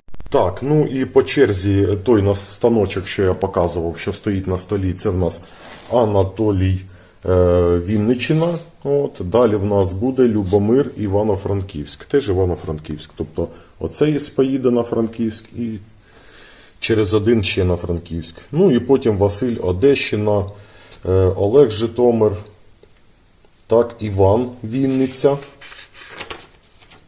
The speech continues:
Михайло, Закарпаття, Хуст.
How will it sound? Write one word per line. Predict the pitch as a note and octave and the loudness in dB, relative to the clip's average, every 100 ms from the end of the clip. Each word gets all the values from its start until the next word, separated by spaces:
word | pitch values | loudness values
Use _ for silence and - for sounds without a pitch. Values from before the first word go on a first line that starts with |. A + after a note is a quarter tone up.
| - - _ - - _ _ _ _ _ _ _ - | -20 -20 _ -20 -20 _ _ _ _ _ _ _ -4
Михайло, | A2+ G#2 - E2 F2 B2 | -2 0 0 0 2 0
Закарпаття, | B2+ C#3+ D3 C3+ - C3 B2+ - | 2 0 0 -4 -2 -2 0 -6
Хуст. | C#3 - C#3+ - - | -8 -6 -6 -6 -12